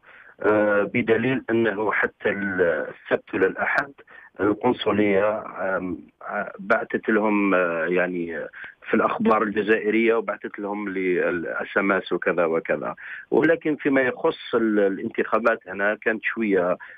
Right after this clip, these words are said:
آه، يعني، يعني ال-، ثقيلة شوية مع المقاطعين، مع ال-،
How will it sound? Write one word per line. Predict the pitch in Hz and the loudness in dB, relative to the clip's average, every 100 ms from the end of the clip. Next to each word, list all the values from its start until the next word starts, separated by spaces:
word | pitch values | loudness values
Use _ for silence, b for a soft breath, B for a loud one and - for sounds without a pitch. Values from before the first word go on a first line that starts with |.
| B | B
آه، | - - - 50 - | -6 -4 -6 -8 -6
يعني، | - 95 95 90 85 - - _ _ _ - - 71 - | -2 0 2 2 0 -6 -12 _ _ _ -16 -12 -12 -4
يعني | 107 98 95 | -2 0 0
ال-، | 87 87 85 - | -2 -2 -4 -6
ثقيلة | - 131 120 98 | -2 0 0 0
شوية | - 104 98 101 | -2 -2 0 0
مع | 104 98 | 0 -2
المقاطعين، | 98 92 - 98 92 90 107 107 107 101 | -4 -4 0 -2 -2 -2 0 0 0 0
مع | 92 92 | 2 2
ال-، | 90 87 90 87 87 87 87 | 0 -2 -4 -4 -4 -6 -8